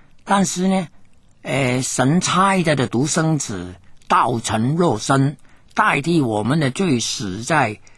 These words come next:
十字架上面。呃，我们也谈过呢，呃，世界上的人都犯了罪呢，你用任何方法，道德重整都不能够改变你的命运，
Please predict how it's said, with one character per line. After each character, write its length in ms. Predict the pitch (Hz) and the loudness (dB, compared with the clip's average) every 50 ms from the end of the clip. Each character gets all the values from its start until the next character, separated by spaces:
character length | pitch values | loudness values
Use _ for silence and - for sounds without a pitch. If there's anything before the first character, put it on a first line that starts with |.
| - - - - - - - - | -20 -20 -20 -20 -20 -20 -20 -20
十 260 | - - - 123 131 | -14 -8 -4 -2 -2
字 140 | 139 160 151 | -2 -2 -4
架 240 | 135 - 151 139 131 | -2 0 0 0 0
上 260 | 120 - 143 120 117 | -2 -2 -4 -4 -2
面。 260 | 120 120 117 98 - - - - - - - - _ - - - _ - - - _ _ _ _ - - - | -4 -4 -4 -6 -8 -12 -20 -20 -20 -20 -20 -20 _ -20 -20 -20 _ -20 -20 -20 _ _ _ _ -20 -20 -12
呃， 380 | - 135 131 123 123 127 131 135 | -6 -2 0 2 2 2 0 0
我 160 | - 127 127 | 0 0 2
们 160 | 143 196 202 | 2 4 4
也 100 | 156 139 | 4 2
谈 380 | - - 110 123 143 165 180 170 | 0 0 -2 0 2 2 2 2
过 260 | - 196 185 175 170 | 2 2 2 4 2
呢， 200 | 165 165 147 139 - - - - - - - - - - | 2 0 -2 -4 -10 -16 -20 -20 -20 -20 -20 -20 -20 -14
呃， 460 | - - 127 120 120 120 117 120 120 | -8 -4 -2 0 0 0 0 0 -2
世 280 | - - - - 214 214 | -2 -6 -6 -4 0 0
界 120 | 214 190 | 2 2
上 200 | - 202 196 175 | 2 2 2 4
的 60 | 147 | 4
人 140 | 127 135 170 | 2 2 2
都 80 | - - | 0 0
犯 260 | - 196 190 - 127 | 0 0 2 2 0
了 100 | 117 110 | 0 -2
罪 260 | - - 185 156 143 | -2 0 2 2 2
呢， 180 | 147 151 151 135 - - _ - - - - - - - | 2 0 -2 -4 -8 -16 _ -20 -20 -20 -20 -20 -12 -4
你 380 | 208 139 139 139 139 151 - 359 427 480 440 381 370 - 415 415 427 415 320 | 0 2 4 4 4 2 0 -4 -12 -14 -12 -10 -10 -10 -10 -12 -6 0 2
用 260 | 254 220 214 214 220 | 4 4 4 4 4
任 300 | 240 240 208 185 160 135 | 6 6 6 6 4 4
何 260 | 117 127 135 156 185 | 2 2 2 2 2
方 320 | 180 - 190 185 175 175 156 | 0 0 0 0 2 0 0
法， 300 | 131 110 104 107 107 - - - - - - - - - | -2 -2 -2 -2 -4 -8 -16 -20 -20 -20 -20 -20 -2 0
道 260 | 247 214 175 160 151 | 2 4 4 2 2
德 220 | - 190 180 190 | 0 -2 -2 -2
重 420 | 185 - - - 123 120 156 180 170 | -2 -6 -4 -2 0 2 2 2 2
整 280 | - 117 98 85 - - - | 2 0 0 0 -6 -6 -4
都 80 | - 208 | -4 -2
不 140 | - 226 202 | 0 0 2
能 140 | 165 165 | 2 2
够 120 | 180 - 170 | 2 0 -2
改 340 | - - 101 - 113 101 104 | -2 -2 -2 -2 -2 -4 -6
变 400 | - - 185 165 139 131 - - | -2 0 0 0 0 -2 -4 -6
你 200 | - 156 117 101 | -6 -4 -4 -2
的 100 | - 139 | -2 0
命 260 | 135 147 160 143 131 120 | 0 2 4 4 2 4
运， 260 | 139 143 120 - | 2 2 0 0